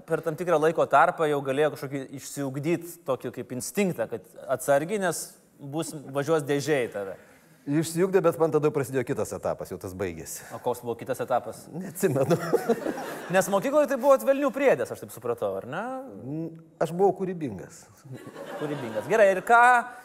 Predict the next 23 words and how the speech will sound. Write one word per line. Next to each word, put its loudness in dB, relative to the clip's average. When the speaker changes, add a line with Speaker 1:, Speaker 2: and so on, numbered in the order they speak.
Speaker 1:
E, 0
aš -4
irgi -2
buvau 4
kūrybingas -6
mokykloje 0
ir, -4
m, -14
paprastai 0
kūrybiškumą -2
labai 4
gerai 2
atspindi -6
pažymių -4
knygelės. 2
E, -16
kas, 2
e, 0
paties 4
pažymių -6
knygelėje 2
buvo -6
į-, -10